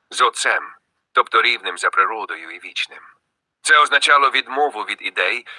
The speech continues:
що Він був народжений або створений і має початок, які тоді вважалися єретичними. З того часу це вчення закріпилося у християнстві,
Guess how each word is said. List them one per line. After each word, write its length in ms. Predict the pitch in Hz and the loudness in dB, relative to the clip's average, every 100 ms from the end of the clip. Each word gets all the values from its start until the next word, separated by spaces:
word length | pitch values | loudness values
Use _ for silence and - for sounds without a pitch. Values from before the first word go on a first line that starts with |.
| - | -10
що 240 | - - | 0 2
Він 180 | 135 131 | 2 0
був 260 | 127 131 120 | -4 -6 0
народжений 640 | 120 123 123 101 98 95 | 2 2 0 -2 -4 0
або 260 | 107 107 107 | 0 0 -6
створений 680 | - - 110 101 92 90 104 | -6 -8 -4 -2 -4 -8 -4
і 40 | |
має 280 | 110 110 101 | 0 0 0
початок, 580 | 113 - 123 104 80 90 | -2 -2 -2 -2 -6 -10
які 240 | 90 104 | -10 -10
тоді 260 | 95 101 101 | -10 -8 -4
вважалися 640 | 98 92 92 98 - 95 | -2 2 0 0 -4 -8
єретичними. 880 | 90 98 104 92 90 - - - - _ _ | -8 -10 -10 -12 -8 -8 -8 -20 -20 _ _
З 120 | - | -4
того 240 | 180 165 143 | 0 4 4
часу 380 | - 143 - | 4 4 2
це 140 | - 120 | 0 0
вчення 400 | - 131 120 113 | 0 -2 0 0
закріпилося 720 | 113 110 113 131 110 - 101 | -2 -2 -2 -2 -2 -2 -2
у 100 | 80 | -4
християнстві, 880 | 101 104 - 107 123 107 - 92 | -4 -4 -4 0 0 -2 -8 -10